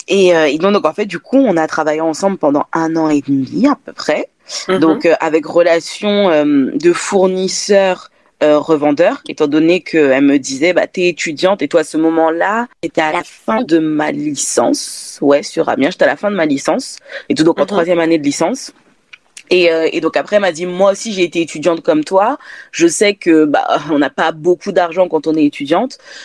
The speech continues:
Speaker 1: Donc, du coup, je vais pas te demander de t'endetter à m'acheter un stock, et cetera. »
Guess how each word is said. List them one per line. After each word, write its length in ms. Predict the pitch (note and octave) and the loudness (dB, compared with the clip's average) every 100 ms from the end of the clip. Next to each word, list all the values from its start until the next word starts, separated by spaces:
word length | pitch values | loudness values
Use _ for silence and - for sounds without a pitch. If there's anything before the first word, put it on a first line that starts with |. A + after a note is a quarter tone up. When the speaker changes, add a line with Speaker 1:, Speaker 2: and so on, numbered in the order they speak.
| - - | -8 0
Speaker 1:
Donc, 160 | E3 | 0
du 180 | C#3+ D#3+ | 0 -2
coup, 140 | - B3 | 2 2
je 60 | |
vais 120 | E3 D#3 | 2 0
pas 180 | B3 | -2
te 120 | C4 A3 | -2 -2
demander 680 | D#3+ F#3+ F3+ F3 D#3+ G3+ | 0 2 2 0 0 0
de 200 | D#3+ D#3 | 0 0
t'endetter 720 | D#3 E3+ F3 F3 D#3 F#3+ F#3+ - | 2 2 0 -2 0 2 2 2
à 80 | D3+ | -2
m'acheter 320 | D3 D#3 - | -2 -4 -2
un 120 | E3+ | -2
stock, 300 | D#3+ - F3+ D#3 | -2 0 0 -2
et 60 | - | -4
cetera. » 520 | C#3+ - C3+ D3+ | -6 -2 -2 -2